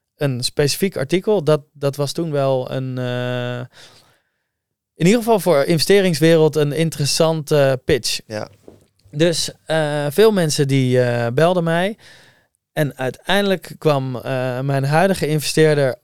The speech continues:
Speaker 1: ook met een telefoontje. En, eh, die kocht, zijn, zijn dochter, die kende ik een beetje. En die kocht altijd met vaderdag of kerst, kocht hij een wit shirt voor haar vader.
Speaker 2: Ja.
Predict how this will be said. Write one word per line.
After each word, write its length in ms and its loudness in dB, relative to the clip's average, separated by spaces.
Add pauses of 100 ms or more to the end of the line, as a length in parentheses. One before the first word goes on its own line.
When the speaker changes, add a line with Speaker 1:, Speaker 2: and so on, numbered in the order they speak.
Speaker 1:
ook 240 2
met 180 -2
een 80 -4
telefoontje. 840 0
En, 400 -6
eh, 460 -4
die 300 -2
kocht, 360 -2
zijn, 300 -4
zijn 200 -2
dochter, 280 0
die 100 -6
kende 220 -2
ik 80 -6
een 80 -4
beetje. 400 -6 (380)
En 120 -6
die 120 -2
kocht 280 -2
altijd 420 0
met 260 -8
vaderdag 680 -6
of 160 -6
kerst, 420 -2
kocht 260 -2
hij 360 -4
een 320 -4
wit 260 0
shirt 420 -2
voor 280 -2
haar 240 -2
vader. 600 -2
Speaker 2:
Ja. 260 -8